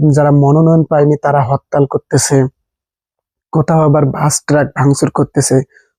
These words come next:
কোথাও আবার রেল লাইন অবরোধ করে, আহ, তারা, উম, বিক্ষোভ মিছিল করতেছে, কোথাও আবার দেখা যাচ্ছে যে আজকে আবার দেখা গেছে কোথাও, আহ, গুলি হয়েছে, যিনি মনোনয়ন পেয়েছেন ওনাকে গুলিবিদ্ধ করা হয়েছে, কোথাও আবার বিএনপির অফিস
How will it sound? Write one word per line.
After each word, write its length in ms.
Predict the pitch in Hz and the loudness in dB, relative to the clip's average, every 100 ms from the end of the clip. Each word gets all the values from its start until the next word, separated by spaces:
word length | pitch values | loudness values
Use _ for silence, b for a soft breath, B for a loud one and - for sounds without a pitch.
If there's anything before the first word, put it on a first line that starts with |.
| - | -6
কোথাও 320 | 160 165 151 | -4 0 0
আবার 320 | 147 156 135 | 0 0 2
রেল 140 | 165 | 2
লাইন 260 | 175 180 170 | 2 2 0
অবরোধ 340 | 147 143 156 151 | 0 0 0 -2
করে, 280 | - 143 143 - _ _ _ | -2 0 0 -2 _ _ _
আহ, 340 | 151 127 123 - - | -2 0 0 -4 -4
তারা, 240 | 143 139 | 0 0
উম, 280 | 180 147 135 - 165 143 | 0 0 0 -2 -6 -4
বিক্ষোভ 340 | 147 - - 196 | -4 -6 -4 -2
মিছিল 220 | 185 - 165 | -2 0 -2
করতেছে, 580 | 160 - 151 - 143 135 _ _ _ _ | -2 -2 -4 0 0 -2 _ _ _ _
কোথাও 320 | 160 - 156 | -2 0 0
আবার 300 | 156 156 143 | 0 0 0
দেখা 220 | 151 151 | 0 2
যাচ্ছে 240 | 147 147 143 | 0 0 -2
যে 220 | 151 143 | 0 0
আজকে 340 | 147 - 156 | -2 -2 0
আবার 180 | 147 143 | 2 2
দেখা 200 | 147 151 | 2 2
গেছে 320 | 139 - 147 139 | 0 0 0 0
কোথাও, 320 | 143 147 143 b b b b - | -2 -2 -2 b b b b -2
আহ, 180 | 131 127 | 0 2
গুলি 420 | 131 151 180 190 | 2 2 2 2
হয়েছে, 320 | 160 156 151 | 2 0 0
যিনি 200 | 139 151 | 2 2
মনোনয়ন 460 | 147 143 151 147 143 | 4 4 4 2 2
পেয়েছেন 440 | 139 131 - 113 - | 0 -2 -2 -6 -2
ওনাকে 340 | 147 147 143 139 - | -2 0 0 -2 0
গুলিবিদ্ধ 520 | 143 160 160 156 143 | 0 2 2 2 0
করা 260 | 156 147 143 | 0 0 2
হয়েছে, 280 | 147 143 151 | 2 0 -2
কোথাও 280 | - 143 | -4 -2
আবার 200 | 151 143 139 | 0 2 2
বিএনপির 460 | 139 156 151 151 | 2 2 2 0
অফিস 340 | 151 - 151 | 0 0 -2